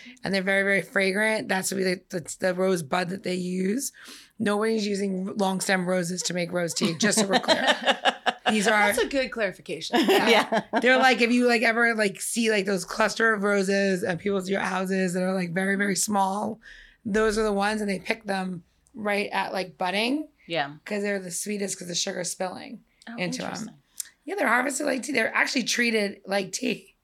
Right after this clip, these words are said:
Speaker 2: Yeah.
Speaker 1: You know, they harvest it, the way they taste it,
Speaker 2: Dry
Speaker 1: taste
Speaker 2: it.
Speaker 1: it, taste it, and then pull it.
Speaker 2: That's, uh,
Speaker 1: Yeah.
Speaker 2: huh.
Speaker 1: Yeah, if you ever wanna have any fun, go to a tea farm once. It's, um,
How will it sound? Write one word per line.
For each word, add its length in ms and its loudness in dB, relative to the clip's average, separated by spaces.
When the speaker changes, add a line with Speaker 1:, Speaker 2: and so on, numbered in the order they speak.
Speaker 2:
Yeah. 380 0
Speaker 1:
You 100 -4
know, 100 0
they 140 0
harvest 440 -4
it, 120 -2
the 80 -6
way 240 -2
they 160 -8
taste 360 -4
it, 40 0
Speaker 2:
Dry 60 -2
Speaker 1:
taste 220 -2
Speaker 2:
it. 40 -10
Speaker 1:
it, 40 -10
taste 220 -2
it, 40 -6
and 100 -6
then 140 -6
pull 200 -4
it. 220 -8
Speaker 2:
That's, 240 -12
uh, 60 -12
Speaker 1:
Yeah. 240 -4
Speaker 2:
huh. 120 2
Speaker 1:
Yeah, 180 2
if 120 -2
you 80 2
ever 80 0
wanna 140 4
have 80 2
any 100 2
fun, 300 0
go 80 0
to 80 0
a 60 -2
tea 240 -4
farm 360 -4
once. 300 -8
It's, 260 -6
um, 600 -2